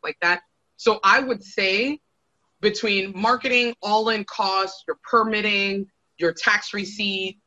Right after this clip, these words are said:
your insurance, you know, and that, that's obviously fixed costs, right? Because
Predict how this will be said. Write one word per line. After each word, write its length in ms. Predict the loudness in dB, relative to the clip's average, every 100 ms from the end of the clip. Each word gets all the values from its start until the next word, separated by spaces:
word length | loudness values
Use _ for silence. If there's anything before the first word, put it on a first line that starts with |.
| _
your 180 | 2 2
insurance, 920 | 0 -6 0 2 4 2 0 -4 -12 _ _ _ _ -4
you 140 | 0
know, 320 | 2 2 0 _ _ _ _ _ _ _ _ _ _ 0
and 200 | 2 4
that, 260 | 2 2
that's 260 | 2 0 -2 -4
obviously 760 | -4 -4 -6 -4 -4 -4 -8 _ -12 -2
fixed 360 | -2 -2 -14
costs, 600 | -8 -2 -2 -4 -20 -16 -2
right? 240 | 0 0 -2
Because 600 | -6 0 4 4 2